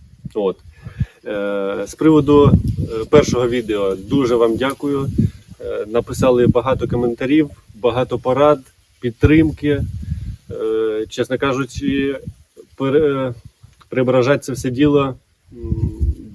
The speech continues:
захотілось просто дужче. От. Деякі поради були дуже цікаві, і я їх обов'язково, е, втілю в цьому, так сказати, проєкті.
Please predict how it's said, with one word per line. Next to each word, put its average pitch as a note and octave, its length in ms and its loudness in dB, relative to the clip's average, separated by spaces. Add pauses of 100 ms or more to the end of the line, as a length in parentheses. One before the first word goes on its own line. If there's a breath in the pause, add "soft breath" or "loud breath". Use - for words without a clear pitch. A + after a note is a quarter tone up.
(580)
захотілось B2+ 680 0
просто B2 340 -4
дужче. A2 440 -2 (840)
От. F#2+ 240 0 (400 loud breath)
Деякі C#3+ 320 6
поради B2 300 2
були A2+ 320 2
дуже B2 320 -2
цікаві, D#3+ 720 2
і B2 100 -4
я B2 140 4
їх A#2 180 2
обов'язково, A2 840 -2 (580 loud breath)
е, G2+ 200 -4
втілю C#3+ 480 4 (380)
в - 80 -8
цьому, D#3+ 240 6
так D3+ 160 0
сказати, D3+ 320 2
проєкті. D#3 520 2